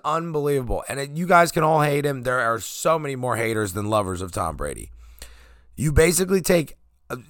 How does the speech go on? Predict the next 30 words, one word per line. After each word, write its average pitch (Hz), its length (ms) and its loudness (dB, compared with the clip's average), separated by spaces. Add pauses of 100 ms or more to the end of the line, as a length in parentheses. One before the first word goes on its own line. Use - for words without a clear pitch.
eighty 175 320 -2
percent 165 420 2
of 151 140 -2
the 147 80 0
country 165 640 0 (120)
minus 135 580 4
the 139 100 -4
state 139 320 2
of 117 120 -4
Massachusetts, 123 920 -2 (1200)
and, 110 340 -6
and 101 380 -10 (500)
they 123 260 -4
will 131 140 -2
be 117 140 -4
haters 98 340 -2
of 90 100 -10
Tom 90 260 -2
Brady. 67 300 -10 (1120)
It, 120 260 -4
it, - 280 -10
I, - 200 2
I, 147 80 -2 (140)
listen, 127 300 -2
I'm 123 100 2
not 127 120 2
the 120 80 -8
biggest 127 300 -6
fan 143 280 0
either. 131 320 -2